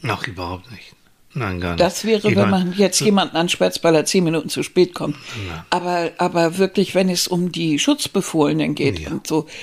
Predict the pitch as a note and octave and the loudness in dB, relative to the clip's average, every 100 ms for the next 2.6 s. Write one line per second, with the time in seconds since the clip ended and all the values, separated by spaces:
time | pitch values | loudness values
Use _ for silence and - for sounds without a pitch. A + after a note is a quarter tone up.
0 | - - F3 E3+ D#3+ - D#3+ D3 C#3 C#3+ | -8 0 2 4 2 0 0 2 0 0
1 | F2 - - - - - - - G2 E3 | 0 0 -2 -2 -6 -6 -10 -8 -6 -2
2 | D#3+ F#2+ F2 F#2+ - | -2 -2 -8 -14 -20